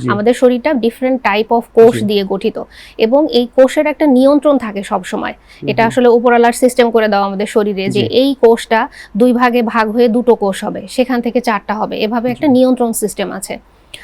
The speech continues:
Speaker 2: আমাদের বিভিন্ন সময়ে বিভিন্ন কারণে শরীরে জেনেটিক কিছু পরিবর্তন বা আমাদের লাইফস্টাইলের চেঞ্জ,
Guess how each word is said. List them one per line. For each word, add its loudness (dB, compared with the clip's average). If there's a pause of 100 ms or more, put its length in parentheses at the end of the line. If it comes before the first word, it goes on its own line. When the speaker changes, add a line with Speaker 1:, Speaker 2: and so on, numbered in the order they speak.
(140)
Speaker 2:
আমাদের 0
বিভিন্ন 0
সময়ে -2
বিভিন্ন -2
কারণে -2
শরীরে 2
জেনেটিক -4
কিছু -2
পরিবর্তন -4
বা 0
আমাদের -2
লাইফস্টাইলের -2
চেঞ্জ, -4